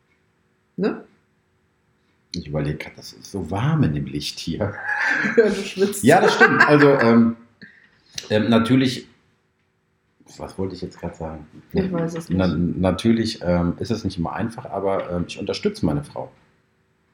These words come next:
Speaker 2: Da, wo ich kann, damit sie ihren Weg gehen kann, damit sie dahin kommen kann, wo sie gerne möchte,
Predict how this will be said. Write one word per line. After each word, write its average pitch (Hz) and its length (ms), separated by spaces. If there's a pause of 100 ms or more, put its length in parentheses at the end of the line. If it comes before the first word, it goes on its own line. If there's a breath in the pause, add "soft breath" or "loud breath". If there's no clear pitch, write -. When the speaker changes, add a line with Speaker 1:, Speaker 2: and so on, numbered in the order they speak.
(120)
Speaker 2:
Da, 101 220
wo 107 60
ich 98 120
kann, 123 200
damit 85 240
sie 120 200 (100)
ihren 127 640
Weg 107 260
gehen 147 260
kann, 135 220
damit 113 260
sie 104 160
dahin 120 480
kommen 117 280
kann, 107 200
wo 101 60
sie 92 120
gerne 95 200
möchte, 127 360